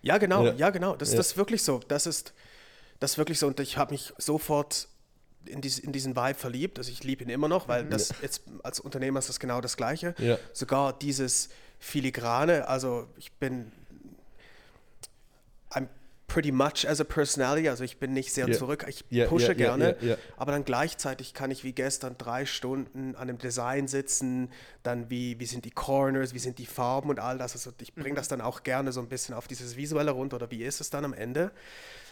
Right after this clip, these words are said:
Speaker 1: Ähm, ja, und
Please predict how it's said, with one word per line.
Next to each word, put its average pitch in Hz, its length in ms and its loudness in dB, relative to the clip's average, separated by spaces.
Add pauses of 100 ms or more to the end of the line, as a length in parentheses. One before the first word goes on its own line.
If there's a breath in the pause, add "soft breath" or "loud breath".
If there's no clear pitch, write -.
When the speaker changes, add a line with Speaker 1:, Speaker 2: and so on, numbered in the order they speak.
(240 loud breath)
Speaker 1:
Ähm, 135 520 4 (800)
ja, 143 320 6 (160)
und 139 380 -2